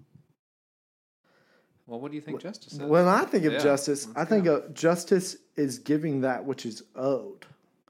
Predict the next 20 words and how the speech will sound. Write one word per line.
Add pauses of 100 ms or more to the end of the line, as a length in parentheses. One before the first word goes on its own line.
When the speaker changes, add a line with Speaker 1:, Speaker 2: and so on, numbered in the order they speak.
(200)
Speaker 1:
Giving
that
Speaker 2:
Which
Speaker 1:
which
is (140)
owed. (300)
Okay.
Speaker 2:
it,
so
for, (280)
for
instance, (400)
to
God, (580)
we, (240)
we
owe
justice
to
God.